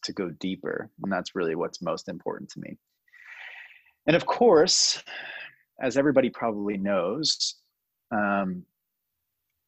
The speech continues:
as you reach what you felt like was your potential, the potential expands beyond that. And you are always feeling like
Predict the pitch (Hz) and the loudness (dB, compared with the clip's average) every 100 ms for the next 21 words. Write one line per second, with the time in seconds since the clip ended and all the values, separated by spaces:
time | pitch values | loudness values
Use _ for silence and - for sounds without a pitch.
0 | _ - 113 104 117 113 113 113 110 - | _ 2 4 4 4 6 6 4 0 -2
1 | 110 110 117 117 120 - - - - 107 | -2 2 4 4 4 2 0 -2 0 2
2 | 104 - 104 104 107 - 110 101 80 98 | 2 0 -2 2 2 2 4 4 4 2
3 | 95 98 98 92 95 101 98 101 - - | 2 0 0 0 2 4 4 2 -4 -4
4 | 101 - 95 87 - - - 90 101 92 | -4 -2 -2 -2 -4 -8 -20 -8 -6 -6
5 | _ - 104 - 98 92 92 - _ _ | _ -8 -6 -2 0 0 0 -4 _ _
6 | _ - 101 - - 104 92 90 90 - | _ -8 -6 -4 -2 2 2 0 -4 -10
7 | _ - 104 98 107 98 85 76 85 - | _ -4 0 2 2 0 -2 -2 -2 -4
8 | - 98 95 98 123 120 101 110 104 110 | -6 -4 -2 0 2 2 2 4 6 6
9 | 110 110 - 110 101 98 95 95 95 | 6 4 0 -2 0 -2 -2 0 -2